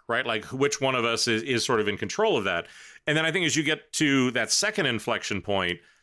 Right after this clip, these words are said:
then that becomes a, l-, a little bit different because sometimes the designers will sink it. But I mean, again, I've talked to many teams who will describe it as scrapbooking or, like, somehow because you're not drawing a unique button every time that somehow you're not, I, I don't know,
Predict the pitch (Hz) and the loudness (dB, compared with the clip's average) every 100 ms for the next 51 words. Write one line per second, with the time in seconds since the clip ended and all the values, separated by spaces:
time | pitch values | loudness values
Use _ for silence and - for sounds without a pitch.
0 | _ _ _ - 139 143 190 170 156 135 | _ _ _ -4 -2 0 -2 -2 0 0
1 | 127 143 156 139 139 113 98 165 131 95 | 0 0 0 2 4 2 2 0 0 0
2 | 107 135 113 151 151 143 131 127 120 123 | 0 0 0 0 0 0 0 -2 -2 -2
3 | 117 117 156 180 113 110 104 113 87 78 | 0 2 2 0 0 0 0 -2 -4 -8
4 | - 127 131 131 127 127 110 139 131 131 | -6 -4 -2 -2 -2 -2 -2 -2 -2 0
5 | 135 135 - 151 120 131 113 - 123 104 | 0 -2 0 0 0 0 0 -2 -2 0
6 | 107 - 139 135 117 113 110 95 104 117 | 0 0 -2 -4 -4 -4 -2 0 2 2
7 | 104 - - _ - - 160 165 160 147 | 0 -6 -18 _ -4 0 0 0 0 0
8 | 139 143 117 117 135 120 123 147 123 120 | 0 0 0 0 -2 -2 0 2 0 0
9 | 147 104 90 - 127 110 113 117 104 107 | -2 -6 -4 -4 -2 -6 -4 -2 0 0
10 | - 104 110 110 104 - 131 123 123 120 | 0 -2 -2 0 -2 -2 -2 0 0 0
11 | 120 123 127 107 107 104 82 78 78 | -2 -4 -2 -2 -2 -2 -2 -4 -6